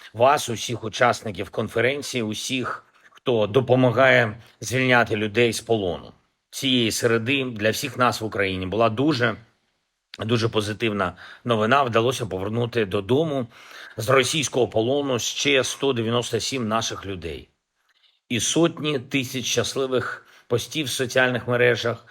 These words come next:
всі повідомлення в наших медіа про повернення наших хлопців свідчать, як українці, як вони чекають, як вони поважають своїх людей, як ми раді бачити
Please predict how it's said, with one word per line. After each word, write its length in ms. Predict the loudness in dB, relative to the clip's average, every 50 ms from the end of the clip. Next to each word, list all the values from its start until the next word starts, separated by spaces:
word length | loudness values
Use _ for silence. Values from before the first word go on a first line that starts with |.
| -20 -18 _
всі 380 | -6 -4 -4 -2 -2 -2 -2 -2
повідомлення 960 | -2 -2 -2 0 0 0 2 4 4 4 4 2 0 0 0 0 0 0 -2 -6 _ _ _ _ _ _ _ _
в 120 | -4 0 2
наших 360 | 2 2 2 0 -2 -4 -2
медіа 680 | -2 0 0 0 0 0 0 0 2 2 2 0 -2 -6 -16 -20 -8 -2
про 280 | 2 4 4 4 4
повернення 800 | 4 4 2 4 4 6 4 4 4 2 0 -2 -2 -2 -2 -2
наших 420 | -2 0 2 2 2 2 0 -4
хлопців 500 | -4 -2 2 2 2 2 0 -2 -8 -8
свідчать, 540 | -8 -6 -4 -4 -4 -4 -6 -10 -10 -10 _ _ _ _ _ _ _ _ _ _ _ _ _ _ _ _ _ _ -14
як 360 | -10 -2 2 4 4 4 4
українці, 760 | 0 0 2 2 2 2 2 0 -2 -4 -8 -10 -12 -12 -12 _ -20 -20 -20 -20 -20 -20 -20 -20 -14
як 300 | -4 0 2 2 2 2
вони 260 | 0 -2 0 0 -2
чекають, 920 | -2 -2 -2 -2 -2 0 4 6 6 6 6 6 4 0 -2 -8 -12 -14 -16 -18 -20 -20 -18 -14 -6
як 260 | 0 2 2 4 4
вони 140 | 2 0 2
поважають 520 | 2 4 4 4 6 6 6 6 4 4
своїх 260 | 2 0 -2 -2 -2
людей, 480 | -4 -6 -4 -2 0 0 0 0 -2 -4 -6 -2
як 240 | 2 4 4 4 4
ми 100 | 2 2
раді 260 | 4 4 4 2 2
бачити 500 | 2 2 2 2 0 -2 -2 -4 -4 -4